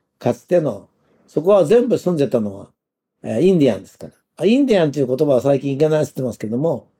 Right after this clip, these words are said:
今頃はネイティブアメリカンというんですけど、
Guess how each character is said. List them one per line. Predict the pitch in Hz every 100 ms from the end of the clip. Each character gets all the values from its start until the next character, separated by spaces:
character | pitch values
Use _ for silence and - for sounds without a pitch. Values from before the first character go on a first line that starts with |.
| _ _ _ -
今 | 175 202
頃 | 196 196
は | 180 147
ネ | 175 208
イ |
テ | 202
ィ |
ブ | 185 160
ア |
メ | 165 190
リ | 190
カ | 120
ン | 101
と | -
い | 123
う |
ん | 107
で | 104
す |
け | -
ど、 | 123 123 104